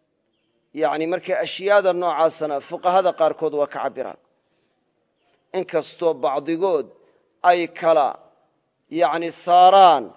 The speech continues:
oo sunnadii maadaamay qaybo u qaybsanto, magacyo kala duwan ay u kala dhigeen. Oo ay yidhaahdeen wixii sharcigu boorriyey, raqiibo dheh,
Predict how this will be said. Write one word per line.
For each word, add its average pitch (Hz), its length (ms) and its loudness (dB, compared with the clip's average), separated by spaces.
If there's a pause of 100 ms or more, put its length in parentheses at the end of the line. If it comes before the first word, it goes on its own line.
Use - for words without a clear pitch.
(720)
oo 160 120 -2
sunnadii 196 540 -4
maadaamay 180 640 -2
qaybo 185 460 -2
u 214 200 0
qaybsanto, 156 840 -4 (580)
magacyo 180 580 0
kala 165 300 -2
duwan 165 500 0 (240)
ay 175 140 0
u 190 140 -2
kala 165 360 -2
dhigeen. 160 420 -2 (1400)
Oo 190 80 4
ay 190 140 4
yidhaahdeen 196 540 2
wixii 202 260 -4
sharcigu 185 540 -4
boorriyey, 170 800 -6 (840)
raqiibo 175 580 -2
dheh, 156 240 -6